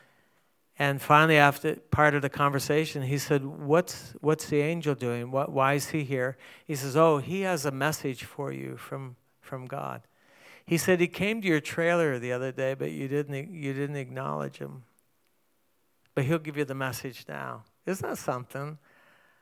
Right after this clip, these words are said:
Have you ever felt stuff like that? I have. Just makes me wonder. I think they're more real, they're more involved in our lives than you can possibly imagine. When I read the book of Acts, there's something about angels on, on almost every page of the book of Acts.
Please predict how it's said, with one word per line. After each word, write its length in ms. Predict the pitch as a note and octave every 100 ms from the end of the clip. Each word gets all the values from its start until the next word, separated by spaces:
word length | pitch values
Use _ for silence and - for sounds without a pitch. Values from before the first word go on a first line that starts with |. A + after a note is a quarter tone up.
| _
Have 200 | - E3+
you 100 | G3
ever 120 | C4
felt 400 | F#3+ - D#3 -
stuff 300 | - - E3
like 200 | F#3 E3+ -
that? 400 | F3 F3+ F3+ - - _ _ _ _ _ _
I 160 | C3+ F3+
have. 400 | C3+ - - A#2+ - _ _ _ _ _
Just 260 | - F3 -
makes 260 | E3 -
me 120 | D#3 C#3+
wonder. 600 | C#3 C#3+ C3+ A#2+ B2 B2+ - - _ _ _ _ - -
I 180 | C#3+ G3
think 200 | A3 F#3
they're 160 | D3+
more 320 | D3 D3+ E3 D3+
real, 380 | D#3 D3+ D#3
they're 140 | C#3+ C3
more 280 | C3 C3+ C#3+
involved 540 | C3+ C3+ C3 C3 C3
in 80 | C3
our 160 | B2+
lives 560 | B2 B2 B2 B2 B2 -
than 360 | C3 C3 C#3+ F3+
you 160 | C#3
can 160 | B2+ C3
possibly 460 | - C3 B2 -
imagine. 480 | B2+ B2+ A#2+ B2 B2+
When 140 | C3 C3+
I 40 |
read 280 | C#3 F3 E3+
the 60 |
book 200 | D#3 D#3 D#3
of 100 | C#3
Acts, 320 | C#3 C#3+ -
there's 160 | C#3
something 320 | - D#3 D#3+ D#3
about 220 | C#3 C3
angels 480 | C3+ C#3 C#3 C#3 C#3
on, 340 | A#2+ B2 -
on 220 | - B2+ B2+
almost 500 | B2+ B2+ B2 A#2+ -
every 320 | C3 C3 D3
page 500 | - B2+ B2 C3 -
of 120 | B2
the 80 | B2
book 220 | A#2+ A#2
of 100 | B2
Acts. 440 | C3 B2+ B2+ -